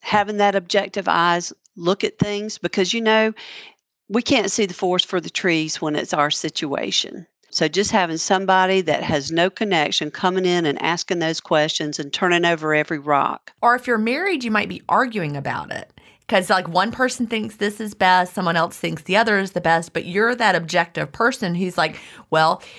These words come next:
Speaker 2: you know, I have no emotion in this, it's not my money, but financially, here's what I know."
Speaker 1: That's a great point. Just someone to, having a plan put together encourages that communication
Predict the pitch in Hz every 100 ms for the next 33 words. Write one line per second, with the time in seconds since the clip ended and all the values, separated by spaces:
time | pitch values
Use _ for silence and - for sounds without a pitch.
0 | - - 160 151 151 170 156 151 143 160
1 | 196 214 208 180 175 175 - 170 143 -
2 | 143 156 202 208 208 175 - 160 160 160
3 | - 160 151 156 143 143 143 139 143 113
4 | - - _ _ _ _ - 269 - 220
5 | 170 175 302 - - 160 135 85 - -
6 | - - - - 180 233 247 - - 202
7 | 277 254 247 247 233 - 226 208 190 -
8 | - 214 226 233 220 240 220 220 240 196
9 | 220 208 202 196 - 247 254 254 240 214
10 | 214 - - 190 185 170 180 160 170 -
11 | -